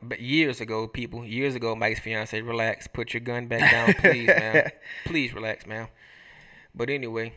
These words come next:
Speaker 1: when we were having this conversation, I said that shit to him, and he just kinda walked. I don't even think he said anything back, so I ain't think nothing of it. I just changed the subject and started talking about other shit. But apparently that shit stayed with him for him to bring it up, 'cause I forgot we even had that conversation.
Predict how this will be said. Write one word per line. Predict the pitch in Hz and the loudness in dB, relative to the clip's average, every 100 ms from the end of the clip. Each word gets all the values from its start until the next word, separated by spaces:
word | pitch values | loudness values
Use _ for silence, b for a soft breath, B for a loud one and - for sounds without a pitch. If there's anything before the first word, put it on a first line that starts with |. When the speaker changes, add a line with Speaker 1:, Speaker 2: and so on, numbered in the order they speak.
| - _ - | -18 _ -10
Speaker 1:
when | 120 | -6
we | 185 | -2
were | 139 | 2
having | 156 139 | 2 2
this | 120 | -4
conversation, | 120 113 127 123 120 | -4 -2 0 2 2
I | |
said | 139 147 147 | 0 0 0
that | 113 | 0
shit | - 113 | -2 -4
to | - | -6
him, | 117 117 117 | -8 -8 -8
and | 110 | -6
he | 135 | -6
just | 131 | -6
kinda | - 113 113 117 _ | -6 -6 -6 -14 _
walked. | 107 120 127 | 2 2 4
I | 135 | 0
don't | 160 | -2
even | 139 | -4
think | 135 | -6
he | 123 | -6
said | 120 123 | -4 -2
anything | 123 123 117 | -2 -2 0
back, | 143 - | 0 0
so | - 110 113 b b b | -2 -8 -8 b b b
I | 165 | 0
ain't | 170 | 0
think | 131 127 | -2 -2
nothing | 135 151 | 0 0
of | 175 | 0
it. | 117 | 0
I | |
just | 147 139 | -2 -4
changed | - 139 | -2 -2
the | 131 | -2
subject | 170 160 131 | -4 -4 -6
and | |
started | - 123 - | -6 -4 -2
talking | 135 | -2
about | 131 180 | 0 -2
other | 127 | -4
shit. | 123 - 113 | -6 -6 -6
But | 117 - _ _ _ _ | -6 -8 _ _ _ _
apparently | - - 170 196 139 | -4 2 2 2 0
that | 127 | 0
shit | 147 135 | 0 0
stayed | 127 131 | 0 0
with | 131 180 | -2 -8
him | 139 | -8
for | 127 | -8
him | |
to | 120 | -8
bring | 123 135 123 | -4 -4 -2
it | 151 | -4
up, | 156 | -4
'cause | 127 120 - b b b b | -8 -8 -14 b b b b
I | 123 | -4
forgot | - 123 127 120 | -2 0 0 0
we | 135 | -6
even | 131 | -4
had | 123 131 | -4 -2
that | 120 - | -2 -4
conversation. | 123 120 139 175 113 | -6 -4 -2 -2 -4